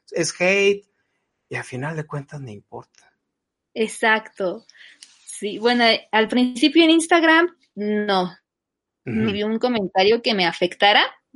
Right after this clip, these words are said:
Speaker 2: o que me incomodara.
Speaker 1: Ujú, sí.
Speaker 2: Eh, te digo que esto fue a raíz de que me creo una cuenta en TikTok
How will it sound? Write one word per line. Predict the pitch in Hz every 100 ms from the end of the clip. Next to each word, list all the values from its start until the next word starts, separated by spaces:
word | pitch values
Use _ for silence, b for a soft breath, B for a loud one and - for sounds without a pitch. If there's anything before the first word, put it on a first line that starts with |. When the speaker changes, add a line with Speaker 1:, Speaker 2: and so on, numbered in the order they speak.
| -
Speaker 2:
o | 196
que | 185
me | 190
incomodara. | 185 185 185 185 190 220 202 185 _ _ -
Speaker 1:
Ujú, | 127 110 104 -
sí. | 117 95 -
Speaker 2:
Eh, | 220 208 202 202 196 196 196 196 - 440 - _ _ 233
te | - 220
digo | 208 240 240
que | 240 208
esto | 208 233
fue | 220 - 202
a | 202
raíz | 202 185 190
de | 202
que | 202 175
me | 170 185
creo | 185 196 214
una | 220 190
cuenta | 202 196 190
en | 190 170
TikTok | - 220 - 202 285